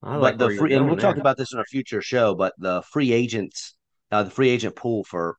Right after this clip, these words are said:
Speaker 2: for running backs is pretty deep.
Speaker 1: It is.
Speaker 2: We got some, we got some pretty big names out there,
Speaker 1: Though
Speaker 2: so
Speaker 1: none of them
Speaker 2: we
Speaker 1: are true superstars, but there's so many that are truly solid that teams are gonna salivate over.
Speaker 2: Right. I mean,
Speaker 1: They're,
Speaker 2: David
Speaker 1: they're,
Speaker 2: Montgomery,
Speaker 1: they're, they're
Speaker 2: good
Speaker 1: guys that are gonna be
Speaker 2: solid
Speaker 1: able to
Speaker 2: player.
Speaker 1: name. It's not gonna be like last year and the year before where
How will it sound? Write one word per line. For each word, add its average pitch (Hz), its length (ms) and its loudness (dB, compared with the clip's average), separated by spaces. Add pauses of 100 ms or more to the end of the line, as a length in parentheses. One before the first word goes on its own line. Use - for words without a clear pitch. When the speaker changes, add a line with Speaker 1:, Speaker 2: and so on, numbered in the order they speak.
Speaker 2:
for 92 140 -6
running 98 280 -2
backs 85 360 -6
is 85 220 -10
pretty - 240 -6
deep. 85 260 -10 (580)
Speaker 1:
It 101 120 -8
is. 107 140 -2
Speaker 2:
We 98 40 -6
got 110 160 -4
some, 98 200 -6 (100)
we 95 60 -18
got 113 120 -10
some 101 240 -8
pretty 117 200 -4
big 95 200 -4
names 92 380 -6
out 78 240 -8
there, 76 200 -12
Speaker 1:
Though 170 120 4
Speaker 2:
so 170 60 4
Speaker 1:
none 202 180 6
of 226 80 2
them 214 160 6
Speaker 2:
we 185 60 4
Speaker 1:
are 160 100 2
true 160 400 -2
superstars, 165 1120 0
but - 240 -2
there's 127 300 -2
so 151 260 0
many 143 220 0
that 123 160 0
are 113 180 0
truly 139 460 -6
solid 123 380 -2
that 117 140 -4
teams 127 260 -8
are 120 80 -2
gonna 113 160 -2
salivate 110 600 -2
over. 95 300 -6 (680)
Speaker 2:
Right. 98 200 -6 (340)
I - 60 -4
mean, 131 100 4
Speaker 1:
They're, 175 60 4
Speaker 2:
David 151 160 6
Speaker 1:
they're, 165 80 6
Speaker 2:
Montgomery, 131 340 2
Speaker 1:
they're, 170 160 2
they're 165 140 0
Speaker 2:
good 156 40 -10
Speaker 1:
guys 190 220 6
that 190 100 2
are 180 40 2
gonna 175 140 0
be 175 60 -2
Speaker 2:
solid - 20 2
Speaker 1:
able 160 160 -2
to 147 40 -4
Speaker 2:
player. 151 140 -2
Speaker 1:
name. 156 120 -4
It's 135 120 -8
not 165 160 -2
gonna 208 120 -6
be 180 140 -2
like 156 220 -2
last 147 340 2
year 151 120 -6
and 143 60 -6
the 135 40 -8
year 139 100 -4
before 139 400 -2
where 123 240 2